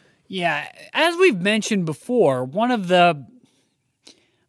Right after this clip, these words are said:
features of just the way that the play is structured, that, that y-, y-, it, it is really weighted towards Act Two because that's where so many of the payoffs come.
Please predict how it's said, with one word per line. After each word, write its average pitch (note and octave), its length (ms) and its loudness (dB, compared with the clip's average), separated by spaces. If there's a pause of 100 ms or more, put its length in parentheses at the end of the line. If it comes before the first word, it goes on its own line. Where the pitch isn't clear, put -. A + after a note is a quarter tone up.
(120)
features A#3+ 560 -2
of F3 220 0
just D#3+ 280 -6
the D#3 80 0
way F3 320 2
that E3 180 -4
the C#3 80 -8
play E3 280 -4
is C#3 120 -6
structured, D3+ 720 -4
that, C3+ 220 -10
that C#3+ 200 -8
y-, C#3 120 -20 (1120)
y-, F3+ 180 -14 (260)
it, F#3 320 -4 (1300)
it F3+ 120 -6
is E3 160 -2
really G#3 540 -2
weighted D3+ 960 -4
towards E3+ 520 -6
Act C#3 520 -10
Two D#3+ 320 -6 (580)
because F#3 640 -2
that's F3 380 -4
where E3 260 -2
so - 200 -8
many D#3+ 280 -4
of C#3 100 -6
the C3+ 80 -10
payoffs C#3 720 -6
come. A#2+ 400 -16